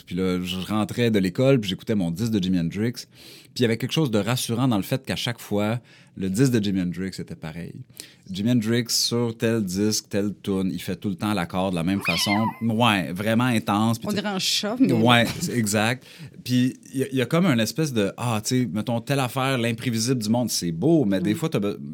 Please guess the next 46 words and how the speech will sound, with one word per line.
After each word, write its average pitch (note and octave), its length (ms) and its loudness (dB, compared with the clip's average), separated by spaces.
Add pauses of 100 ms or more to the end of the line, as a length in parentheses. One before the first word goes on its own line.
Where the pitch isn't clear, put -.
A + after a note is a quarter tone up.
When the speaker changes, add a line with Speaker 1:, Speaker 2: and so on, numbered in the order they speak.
Speaker 1:
moi, E2+ 280 -4
j'ai G2 120 -4
besoin, D2+ 280 -6
je B2 60 -8
vais B2+ 60 -8
parler D2+ 200 -8
pour E2 160 -10
moi, G2 260 -2
j'ai G#2+ 220 0
besoin A2 360 2
d'une G2 120 2
espèce F#2+ 260 -4
de, F2 180 -4 (140)
ok, G2 160 -10 (400)
je E2+ 60 -10
vais F2+ 60 -8
retourner G2 420 -2
écouter F#2+ 440 -4 (220)
tel A2 200 0
vieux F2+ 280 -2
disque, E2+ 460 -6
je - 80 -8
sais F#2+ 60 -4
exactement E2+ 800 -4
c'est E2+ 160 -10
quoi F#2 140 -8
qui - 120 -4
se - 60 -2
passe D2+ 360 -6
à - 60 -16 (100)
tel G2+ 180 0
instant, F2 480 -2 (840)
puis - 80 -10
ça F#2 100 -4
va F2 100 -2
être E2 120 -4
beau, F#2 200 0
puis F2 100 -8
je F2 60 -4
vais F2 60 2
être F2 100 -2
bien, F2+ 320 -2
finalement. D#2+ 380 -10
C'est - 60 -14
comme A2+ 120 -2
un, E2+ 160 0